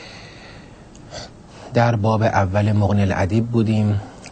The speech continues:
تفسیر المفردات، بحث همزه مفرده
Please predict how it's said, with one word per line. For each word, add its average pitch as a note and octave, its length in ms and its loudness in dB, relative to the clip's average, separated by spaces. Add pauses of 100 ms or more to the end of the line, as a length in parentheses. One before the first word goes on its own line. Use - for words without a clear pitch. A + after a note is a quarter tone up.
تفسیر G2+ 440 -2
المفردات، G2 1000 0 (260)
بحث G2+ 280 -4
همزه G2 540 0
مفرده G2+ 720 2